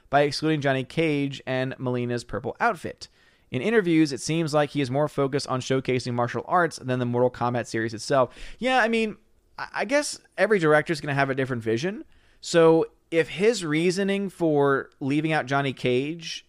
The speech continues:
and certain parts of the characters out is to focus on other things like the fighting,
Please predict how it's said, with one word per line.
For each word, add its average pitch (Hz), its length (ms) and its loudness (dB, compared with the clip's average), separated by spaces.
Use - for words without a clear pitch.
and 123 540 0
certain 143 540 -2
parts 135 580 0
of 127 140 -2
the 123 60 -6
characters 131 640 -2
out 127 320 0
is 147 220 0
to 135 80 0
focus 139 360 2
on 131 200 -2
other 135 220 2
things 214 340 -4
like 131 140 -2
the 113 60 -6
fighting, 175 480 -2